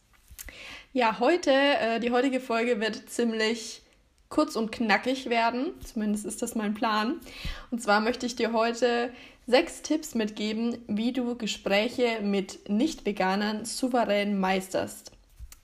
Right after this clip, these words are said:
Falls du vegan bist oder dich dafür entscheiden möchtest, äh, vegan zu leben, dich vegan zu ernähren, falls du gerade an, an einem Punkt stehst und dich fragst, „Okay,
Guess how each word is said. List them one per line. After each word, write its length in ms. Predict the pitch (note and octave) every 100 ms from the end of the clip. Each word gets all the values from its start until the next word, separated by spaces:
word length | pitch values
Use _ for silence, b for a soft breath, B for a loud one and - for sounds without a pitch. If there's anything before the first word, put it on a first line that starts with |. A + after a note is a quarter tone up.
| _ _
Falls 440 | A3 G#3+ A3 -
du 400 | - A3+ A3+ A#3+ A#3+ - - _ _ _ -
vegan 500 | G3+ G#3+ G3+ G3 G3
bist 380 | F4+ F#4 - -
oder 220 | A#3 A3+ G#3+
dich 360 | G#3+ - -
dafür 240 | - G3 F3+
entscheiden 400 | G3 B3 C4+ C4
möchtest, 480 | C4 C4 B3+ -
äh, 260 | - G#3 G3+
vegan 420 | G3 G3 G3+ G3+
zu 140 | G3 G3
leben, 540 | A#3 C#4+ C#4 C#4 C#4 B B B
dich 160 | A3+ G#3+
vegan 300 | G#3+ G#3 G#3+
zu 100 | -
ernähren, 600 | F#3+ G#3 A#3+ B3+ B3+ C4+ - - _ _ _ _ - - _
falls 260 | - A#3+ A3+
du 80 | A3+
gerade 360 | A3+ A3+ A3+
an, 220 | A#3 A3+ -
an 80 |
einem 180 | G#3+ G#3+
Punkt 280 | G#3+ D#4 D#4+
stehst 460 | - C4+ C4+ C#4 A#3
und 100 | G#3+
dich 120 | G#3
fragst, 400 | A3 A3+ A#3+ -
„Okay, 380 | A3+ A#3+ A3+